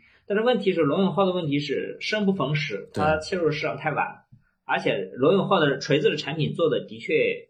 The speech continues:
Speaker 1: 也没有什么特别 surprise 的东西，所以就是时机不对，产品也没有特别超群，所以锤子最终没跑出来，是一个大概率的事情，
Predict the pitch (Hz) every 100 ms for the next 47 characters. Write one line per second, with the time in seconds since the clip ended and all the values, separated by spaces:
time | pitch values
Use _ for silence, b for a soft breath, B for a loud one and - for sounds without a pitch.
0 | _ _ - 123 110 190 143 151 147 226
1 | 143 107 113 120 - _ _ - _ _
2 | - - 123 151 202 156 127 113 107 107
3 | _ _ _ - 208 170 190 160 - 185
4 | 247 202 208 226 170 - - 156 220 160
5 | 127 117 127 180 131 170 147 147 185 185
6 | 123 113 - B B - 151 170 139 -
7 | - 127 151 180 165 139 151 123 - 117
8 | 92 98 143 135 151 131 113 98 - -
9 | - -